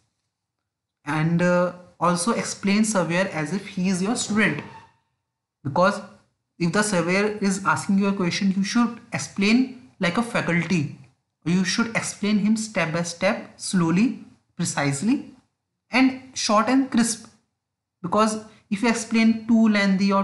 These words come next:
too much lengthy explanation, then he may, uh, feel bored and he may think that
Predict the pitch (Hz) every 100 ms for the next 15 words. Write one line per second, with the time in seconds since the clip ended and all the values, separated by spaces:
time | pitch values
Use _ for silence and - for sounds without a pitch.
0 | 196 214 196 202 202 - 170 165 170 175
1 | - 175 160 160 151 170 165 - - _
2 | - 226 220 208 214 208 202 202 190 175
3 | 175 - 175 - 226 - 196 185 180 151
4 | 180 185 185 180 170 175 175 170 - 160
5 | 160 160